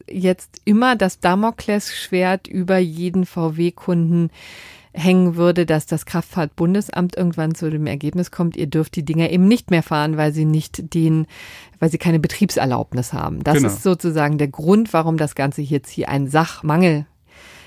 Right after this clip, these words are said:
Speaker 1: äh, darstellt.
Speaker 2: Ja,
Speaker 1: So.
Speaker 2: genau. Das ist halt, also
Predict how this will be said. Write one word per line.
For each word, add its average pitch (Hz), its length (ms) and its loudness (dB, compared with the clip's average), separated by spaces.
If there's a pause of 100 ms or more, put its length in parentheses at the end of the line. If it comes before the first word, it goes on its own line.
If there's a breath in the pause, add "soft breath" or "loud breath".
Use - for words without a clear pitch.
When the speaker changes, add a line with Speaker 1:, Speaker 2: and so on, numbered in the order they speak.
(140)
Speaker 1:
äh, 151 160 0
darstellt. 131 720 -2 (120)
Speaker 2:
Ja, 104 140 0
Speaker 1:
So. - 120 -6
Speaker 2:
genau. 104 200 0
Das 139 260 0
ist 127 220 -4
halt, 110 240 2
also 101 360 -4